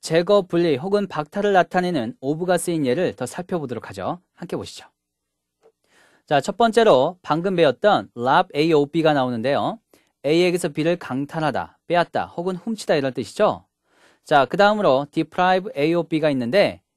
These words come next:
A에게서 B를 빼앗다, 박탈하다 이런 뜻입니다. 자, 우리말로 이 두 가지가 뜻이 비슷한데요. 자, rob, A-O-B는 주로 물건을 빼앗거나 훔치는 것이고요.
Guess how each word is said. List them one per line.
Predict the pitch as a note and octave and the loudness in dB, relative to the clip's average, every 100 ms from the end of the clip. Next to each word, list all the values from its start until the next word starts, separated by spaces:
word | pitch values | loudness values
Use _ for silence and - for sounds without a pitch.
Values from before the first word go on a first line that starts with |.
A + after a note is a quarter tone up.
| _ D3+ | _ -2
A에게서 | F3 G3 G3 F#3+ | 2 4 2 -4
B를 | - E3+ E3+ | -2 -2 -2
빼앗다, | F3+ F3+ - A2 A#2+ | 2 2 2 -2 -4
박탈하다 | - B2+ - E3 D#3+ C#3+ | -10 -18 -10 -6 -2 -2
이런 | B2 B2 | -2 -6
뜻입니다. | A#2+ A2 C3 A2+ - _ _ _ _ _ | -10 -8 -4 -6 -8 _ _ _ _ _
자, | D#3 | -4
우리말로 | D3+ G3 G#3 G#3 E3+ C3+ | -2 0 2 4 4 2
이 | D#3+ | -2
두 | - E3 | -4 -2
가지가 | F3+ F3+ | 0 0
뜻이 | F3+ F3 - | -4 -6 -10
비슷한데요. | B2+ - C#3+ B2+ E3 D#3 E2+ F2 _ _ _ _ - | -12 -6 -2 2 2 0 -4 -12 _ _ _ _ -6
자, | B2+ | -2
rob, | A2+ D3 A3+ G#3+ | 4 4 4 2
A-O-B는 | G3 F#3+ F3+ F#3 F3 A#2+ F#3 - | 2 2 0 -2 -2 -4 -6 -14
주로 | - F3+ F3 | -6 -2 -2
물건을 | C#3 F3+ G3+ G3+ F#3 | -2 0 0 0 0
빼앗거나 | F#3+ F3+ F3+ E3+ E3+ | 2 2 0 -2 -2
훔치는 | G#3+ - G#3+ | -4 -8 -4
것이고요. | F3 - A#2+ G3 A#2 | -4 -4 -4 -2 -2